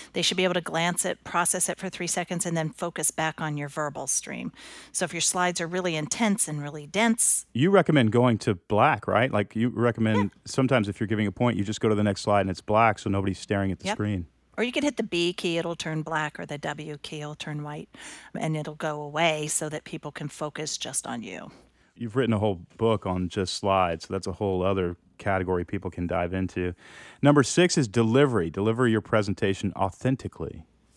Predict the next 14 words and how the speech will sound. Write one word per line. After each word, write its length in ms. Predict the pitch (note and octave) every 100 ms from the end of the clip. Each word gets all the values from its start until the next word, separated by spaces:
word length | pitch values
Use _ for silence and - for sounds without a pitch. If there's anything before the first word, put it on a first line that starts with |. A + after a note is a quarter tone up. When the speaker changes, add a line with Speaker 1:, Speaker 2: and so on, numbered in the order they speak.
| -
Speaker 1:
Yeah. 380 | B3+ B3 F3+ E3+ - - - - - _
So 140 | - B3
we 240 | C#4 D4 -
have 500 | E3 G3 E3+ D#3+ - -
been 280 | E3 D#3+ E3
coaching 540 | - D#3 - D#3+ D#3+ D#3+
now 460 | D#3 D#3 F3 E3 -
execs 320 | E3 F3+ F3+
for 80 | -
a 40 | D3+
long 180 | D#3+
time. 240 | D3+ F3 D#3+
We 80 | D#3+
just 320 | A3+ B3 -